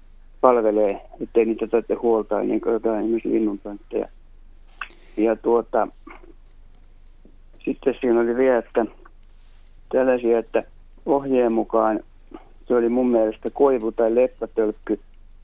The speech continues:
mut käykö sinne ollenkaan havupuu. Ja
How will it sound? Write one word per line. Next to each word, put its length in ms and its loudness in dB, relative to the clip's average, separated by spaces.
mut 180 -8
käykö 380 2
sinne 200 2
ollenkaan 540 0
havupuu. 800 0
Ja 220 0